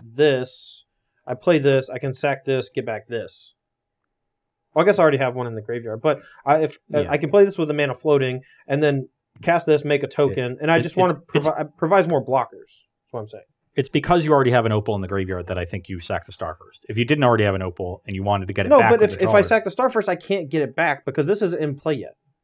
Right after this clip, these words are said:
Speaker 2: Sh-, oh, yeah.
Speaker 1: All right,
Speaker 2: You're right.
Speaker 1: so I'm gonna make four in response. So I got four floating. Uh, three, make a token. Uh, so I have
Speaker 2: So you
Speaker 1: one
Speaker 2: have one
Speaker 1: floating.
Speaker 2: floating.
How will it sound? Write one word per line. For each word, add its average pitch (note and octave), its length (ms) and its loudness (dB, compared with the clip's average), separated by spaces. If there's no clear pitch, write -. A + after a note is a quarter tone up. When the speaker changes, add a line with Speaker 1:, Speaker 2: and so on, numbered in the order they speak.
Speaker 2:
Sh-, - 600 -18
oh, C#3 200 6
yeah. A#2 300 2
Speaker 1:
All B2 60 -14
right, A2+ 60 -8
Speaker 2:
You're A2 100 -4
right. E2 80 -10
Speaker 1:
so A#2+ 240 -8
I'm D#3 40 -4
gonna F#3 100 0
make G3 180 0
four E3+ 220 -4
in D#3 60 -2
response. A2 460 -10
So - 100 -14
I B2+ 40 -8
got B2+ 140 -10
four C#3+ 200 -4
floating. B2 520 -6
Uh, A#2+ 220 -4
three, D3 640 -4
make C3+ 140 -8
a B2+ 60 -14
token. B2 540 -10
Uh, A#2+ 540 -4
so - 120 -20
I B2 40 -8
have A#2+ 100 -6
Speaker 2:
So - 0 -
you B2+ 80 -4
Speaker 1:
one C3+ 100 0
Speaker 2:
have - 60 -
one - 0 -
Speaker 1:
floating. B2+ 80 -4
Speaker 2:
floating. A2 320 -4